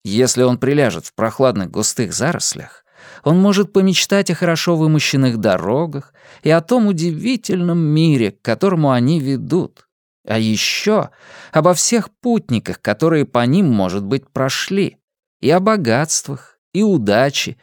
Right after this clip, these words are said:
и приключениях, которые они отправились искать,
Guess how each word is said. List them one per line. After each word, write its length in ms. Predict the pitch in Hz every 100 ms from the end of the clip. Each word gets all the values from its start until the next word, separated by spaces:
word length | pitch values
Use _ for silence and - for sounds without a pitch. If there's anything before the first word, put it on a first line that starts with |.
| _ _
и 120 | 175
приключениях, 920 | 165 - 208 208 - 139 175 180 165
которые 380 | - 143 143 139
они 140 | 131
отправились 600 | 127 117 123 117 113 101
искать, 500 | 113 - 110 104 101